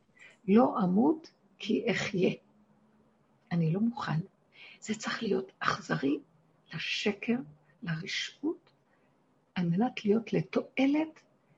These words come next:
לאנרגיית החיים, להקים אותה בשנייה שהיא קמה.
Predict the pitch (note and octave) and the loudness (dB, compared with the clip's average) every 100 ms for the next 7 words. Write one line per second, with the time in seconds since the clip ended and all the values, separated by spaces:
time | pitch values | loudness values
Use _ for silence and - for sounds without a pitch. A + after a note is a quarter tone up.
0 | - E3 F3 F#3+ G#3+ - E3+ - D#3+ - | -8 0 2 2 0 -2 -6 -6 -10 -4
1 | D#3+ A#3 A3+ - - - - - - D#3+ | 0 2 0 -2 -20 -20 -20 -20 -6 -4
2 | D#3 - D4+ C4+ C4+ C4+ C4 D4+ _ _ | -2 0 0 2 -2 -4 -6 -6 _ _
3 | _ _ _ _ _ _ - G3+ - A#3 | _ _ _ _ _ _ -6 -4 -2 2
4 | C4 C#4+ - A3+ - - D#3 | 4 2 0 -4 -4 -2 -2